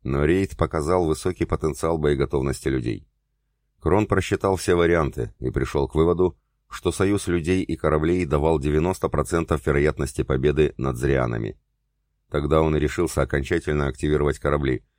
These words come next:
которые превосходили его самого по интеллектуальным способностям. Их К П Д гораздо выше, чем у него. Но у Крона одно неоспоримое преимущество, которому другие интеллектуальные системы научиться не могли.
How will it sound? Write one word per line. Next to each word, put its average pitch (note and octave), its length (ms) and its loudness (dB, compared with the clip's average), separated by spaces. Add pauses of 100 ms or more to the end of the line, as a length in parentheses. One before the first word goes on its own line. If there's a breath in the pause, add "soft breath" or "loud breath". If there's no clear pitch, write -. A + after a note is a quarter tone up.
(140)
которые D#2 380 2
превосходили D2+ 640 2
его C#2 220 2
самого D2 420 0
по D2 160 2
интеллектуальным D2 640 0
способностям. B1+ 720 -4 (420)
Их F#2 240 0
К F#2 140 0
П E2+ 140 2
Д F#2 280 2 (140)
гораздо E2 480 2
выше, F2+ 260 0
чем C#2 160 -4
у C2+ 60 0
него. B1 320 -4 (520)
Но C#2 240 0
у C2 60 0
Крона F#2+ 380 0
одно D#2+ 400 0
неоспоримое E2 600 0
преимущество, E2 800 -2 (180)
которому C#2+ 440 0
другие C#2+ 480 0
интеллектуальные C#2+ 640 -2
системы F2 460 -2
научиться C#2+ 480 -2
не C#2+ 100 0
могли. C2+ 400 -2